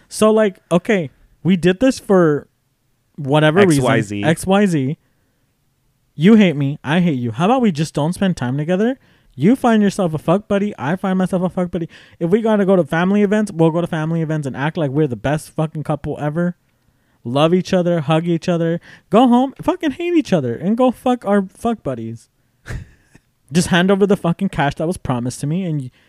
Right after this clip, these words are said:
Speaker 1: continue your life of, uh, single.
Speaker 2: It, it just,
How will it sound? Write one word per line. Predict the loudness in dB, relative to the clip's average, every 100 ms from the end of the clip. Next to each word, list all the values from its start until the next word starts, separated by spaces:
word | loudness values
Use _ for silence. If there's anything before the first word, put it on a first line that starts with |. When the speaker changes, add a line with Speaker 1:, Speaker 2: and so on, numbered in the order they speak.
| _ _
Speaker 1:
continue | -4 -2 -2 0
your | 0 0
life | 0 -2 -2
of, | -4 -2
uh, | -2 -2 0 -2 -4 -6 -10 _ -20
single. | -8 -4 -4 -4 -8 -14 _ _ _ _ _ _ _
Speaker 2:
It, | -4 -4 -4
it | -8
just, | -6 -8